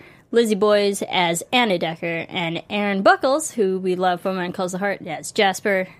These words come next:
and Lucy Guest as Maddie Morrison. What were your thoughts of this one?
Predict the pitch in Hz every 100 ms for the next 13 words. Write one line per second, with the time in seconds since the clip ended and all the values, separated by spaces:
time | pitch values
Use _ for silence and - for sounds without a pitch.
0 | - - 165 160 180 180 185 175 165 -
1 | - 160 160 151 143 170 208 - - 302
2 | 339 277 - 170 139 - - 208 214 269
3 | 285 185 170 175 - 294 196 - - 190
4 | 262 - - 60